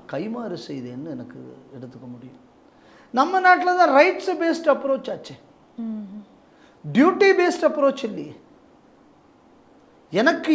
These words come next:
Speaker 1: ஏன் அது கொடுக்கப்பட்டது? இந்த சமுதாயத்தில் நான் இருந்ததுனால எனக்கு அது கிடைத்தது.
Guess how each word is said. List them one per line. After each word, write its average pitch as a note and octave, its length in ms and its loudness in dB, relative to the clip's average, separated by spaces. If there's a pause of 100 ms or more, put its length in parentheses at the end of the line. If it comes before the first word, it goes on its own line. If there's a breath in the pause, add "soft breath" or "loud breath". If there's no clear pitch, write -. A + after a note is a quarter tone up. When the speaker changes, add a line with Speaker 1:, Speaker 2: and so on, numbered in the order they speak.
(120)
Speaker 1:
ஏன் F#4 140 8
அது E4 100 4 (120)
கொடுக்கப்பட்டது? C#4 600 -2 (200)
இந்த F3+ 120 -6 (100)
சமுதாயத்தில் C#4+ 560 -6
நான் G#3 160 -4
இருந்ததுனால G3 560 -6
எனக்கு E3 260 -8
அது B2+ 180 -14
கிடைத்தது. A#2+ 420 -16